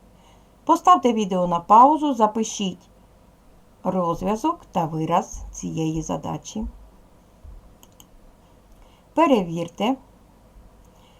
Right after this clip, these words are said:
Суму взяли в дужки для того, щоб тут вийшло в нас шістнадцять.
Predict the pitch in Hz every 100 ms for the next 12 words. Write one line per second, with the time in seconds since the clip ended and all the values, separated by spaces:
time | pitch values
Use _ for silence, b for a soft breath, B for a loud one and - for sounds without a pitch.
0 | b b b _ _ _ _ - - 226
1 | 208 185 185 175 175 165 165 156 160 160
2 | - - 160 170 196 185 - 175 165 156
3 | - - 165 165 208 214 208 254 254 269
4 | 262 - 208 208 - 170 160 151 - -
5 | -